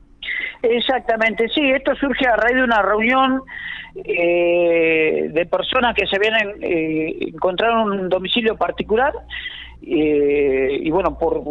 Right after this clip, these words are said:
eh, distintas averiguaciones que estamos tratando de establecer, se personó, eh, una persona, eh,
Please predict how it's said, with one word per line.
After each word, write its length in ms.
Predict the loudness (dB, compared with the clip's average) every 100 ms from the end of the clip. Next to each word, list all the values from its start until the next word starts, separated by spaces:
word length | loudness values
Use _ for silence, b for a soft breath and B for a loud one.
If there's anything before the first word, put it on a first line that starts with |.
| -4 -6 -8 B -16 -6
eh, 340 | -4 -2 -2 -4 -6 -6 -6 -8 -10
distintas 420 | -8 -4 -2 0 0
averiguaciones 480 | 2 0 0 0
que 80 | 0
estamos 300 | 0 0 0
tratando 580 | -2 -2 0 2 2 2
de 120 | 0
establecer, 720 | 0 0 2 0 0 2 2 4 2 2 2 0 -4 -12 -8 -2
se 320 | 2 2 0
personó, 840 | -2 -2 0 2 2 2 2 0 -4 B B B B B B B -8 -2
eh, 440 | 2 2 2 0 B B B B -12 -8
una 340 | -6 -2 0 0
persona, 680 | -2 0 2 2 4 4 4 2 4 2 0 -6 -10 -6 -2 0
eh, 360 | 0 -2 -6